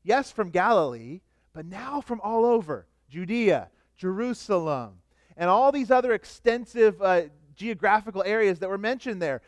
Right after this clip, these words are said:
They're meant to really point us to the area that was the Israel of old.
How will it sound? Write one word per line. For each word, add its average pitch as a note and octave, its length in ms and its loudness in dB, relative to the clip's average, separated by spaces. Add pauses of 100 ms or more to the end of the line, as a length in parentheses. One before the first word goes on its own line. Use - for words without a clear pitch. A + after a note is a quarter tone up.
(140)
They're F#3+ 140 2
meant B3 220 -2
to B3+ 80 -6
really A#3+ 200 0
point B3+ 320 0
us F3+ 240 -2 (240)
to F#3 80 -16
the F#3+ 140 0
area G#3+ 260 4
that G3 120 -6
was F3+ 160 -4
the F#3 120 -20
Israel G#3 400 0
of E3 100 -4
old. D#3 380 -4